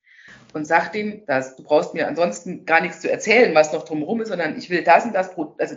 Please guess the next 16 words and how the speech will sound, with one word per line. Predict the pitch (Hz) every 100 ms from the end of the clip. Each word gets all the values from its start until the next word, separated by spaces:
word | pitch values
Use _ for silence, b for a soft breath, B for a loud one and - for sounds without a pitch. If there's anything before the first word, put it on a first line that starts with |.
| -
die, | 233 247 - _ _ _ -
die | 233 254
und | 214
die | 240
Produktart, | - 208 208 214 - 185 233 - - -
die | 185
mir | 185 175
das | 180 240 -
und | 185
das | 170 - -
bietet | 240 277 302
und | - 175
auf | -
die | 220 220
und | 185
die | 190